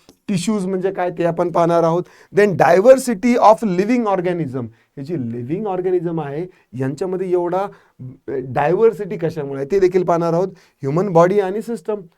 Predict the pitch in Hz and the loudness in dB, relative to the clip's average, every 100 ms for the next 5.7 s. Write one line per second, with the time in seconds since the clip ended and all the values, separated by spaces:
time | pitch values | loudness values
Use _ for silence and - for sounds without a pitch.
0 | _ 123 147 160 165 151 170 208 196 190 | _ -12 -6 -6 -4 -4 -4 -4 -4 -4
1 | 190 185 190 175 180 165 147 175 180 170 | -4 -2 -4 -4 -4 -4 -4 -6 -4 -6
2 | 165 165 151 143 151 151 - _ - 165 | -4 -6 -6 -8 -8 -10 -14 _ -10 -8
3 | - 185 170 165 165 139 147 131 131 139 | -4 -2 0 0 -2 -8 -8 -10 -8 -6
4 | 143 151 175 156 156 139 135 127 127 123 | -6 -4 -4 -4 -8 -12 -12 -12 -14 -12
5 | 131 123 135 175 165 147 135 | -12 -8 -2 -2 -4 -8 -8